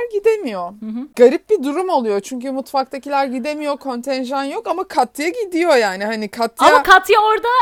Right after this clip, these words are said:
Speaker 2: anlıyor ki şey olmuş yani, bir durum olmuş. Katya
Speaker 1: Biraz,
Speaker 2: orada olayı
Speaker 1: evet.
Speaker 2: toparlamaya çalışıyor ve ben bilmiyorum, ben Katya'yı seviyorum ya.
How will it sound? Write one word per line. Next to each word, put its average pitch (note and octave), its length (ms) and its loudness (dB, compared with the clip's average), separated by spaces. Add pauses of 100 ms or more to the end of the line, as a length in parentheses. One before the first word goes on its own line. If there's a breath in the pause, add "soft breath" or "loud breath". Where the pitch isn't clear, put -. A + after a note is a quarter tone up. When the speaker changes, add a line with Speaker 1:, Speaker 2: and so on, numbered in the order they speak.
Speaker 2:
anlıyor D#4 540 -2
ki G4 120 -4 (440)
şey D4+ 260 -4
olmuş B3 320 -4
yani, A3 240 -10
bir G#3+ 120 -14
durum F4+ 200 -8
olmuş. F#4 340 -4
Katya A#3+ 220 2
Speaker 1:
Biraz, C4 120 8
Speaker 2:
orada G#4 160 -4
olayı E4+ 340 -2
Speaker 1:
evet. G#3 140 -4
Speaker 2:
toparlamaya G4 640 2
çalışıyor A4 460 -6
ve A#4+ 140 -6
ben A4 360 -4
bilmiyorum, G#4 300 -4
ben F#4 100 2
Katya'yı B4+ 360 -6
seviyorum E4 600 -6
ya. G#3 280 -8